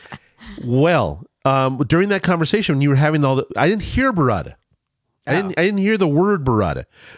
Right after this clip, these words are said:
Speaker 2: I
Speaker 1: That
Speaker 2: heard
Speaker 1: is so funny 'cause that's the first thing I, when, as soon
Speaker 2: Yeah.
Speaker 1: as he said burrata, and I was like, "Oh,
Speaker 2: Well
Speaker 1: okay." My ears perk up, and then he says honey, and I'm like, "Oh,
Speaker 2: Well,
Speaker 1: okay." <laughs>
Speaker 2: yeah. Well, here's the thing that I heard. I heard, 'cause I was talking to, I was leaning over talking to the kids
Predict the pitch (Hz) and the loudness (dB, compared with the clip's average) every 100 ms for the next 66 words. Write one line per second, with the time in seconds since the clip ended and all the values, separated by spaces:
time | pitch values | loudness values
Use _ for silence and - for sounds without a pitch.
0 | - - 185 247 175 220 233 - 202 170 | -6 0 2 2 0 -2 -4 -2 -4 -4
1 | 175 196 196 - _ 269 339 233 175 - | -4 -4 -4 -12 _ -2 -2 -2 -4 -4
2 | 196 - 208 196 302 294 226 180 156 156 | -4 -2 -4 -4 -4 -4 -6 -6 -4 -2
3 | 180 202 131 143 - 151 165 160 143 - | 0 0 -2 -8 -10 -6 -4 -4 -6 -4
4 | 147 147 220 - 185 208 190 185 190 - | -2 -2 -6 -8 -4 -2 -2 -2 -4 -4
5 | 180 160 165 - 208 233 269 190 214 220 | -6 -6 -6 -4 -4 -2 -4 -4 -4 -4
6 | 175 156 143 139 - 147 196 - _ - | -2 -4 -6 -8 -6 -4 -4 -6 _ -4
7 | 175 202 139 - - 165 135 147 - 147 | -4 -2 -4 -4 0 0 2 0 0 -2
8 | 226 208 208 160 143 131 95 71 131 165 | 0 0 0 0 0 0 -2 -2 -2 0
9 | 180 180 - 123 127 117 - 165 175 214 | -2 -4 -4 -2 0 -2 -2 -4 -2 -2
10 | 196 - 135 120 151 196 196 160 147 160 | -2 0 -2 -2 -2 -2 -4 -4 -4 -4
11 | 156 131 131 87 - | -6 -4 -4 -6 -8